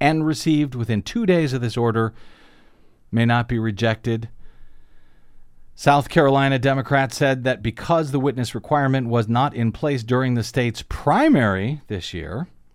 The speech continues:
imposing it in the general election would risk substantial voter confusion.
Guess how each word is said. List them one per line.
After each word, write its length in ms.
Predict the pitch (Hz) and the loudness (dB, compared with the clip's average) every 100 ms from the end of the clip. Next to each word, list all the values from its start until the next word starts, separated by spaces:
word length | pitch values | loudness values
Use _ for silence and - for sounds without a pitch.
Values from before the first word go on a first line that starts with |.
| _ _ - | _ _ -4
imposing 440 | 110 139 151 135 | 0 2 0 0
it 120 | 131 | 0
in 120 | 127 120 | 0 0
the 60 | |
general 380 | 101 131 127 117 | 0 0 0 0
election 460 | 120 185 - 139 117 | 0 -2 0 -2 0
would 340 | 131 151 117 | 0 0 0
risk 320 | 131 151 - | 0 0 -4
substantial 1000 | - - 143 117 - 143 151 - 151 147 | -12 -6 -6 -6 -4 -2 -2 -2 -2 -2
voter 440 | 120 104 143 143 151 | -4 -2 0 2 -2
confusion. 840 | - 185 165 175 196 202 151 90 | -4 -6 -4 0 0 2 0 0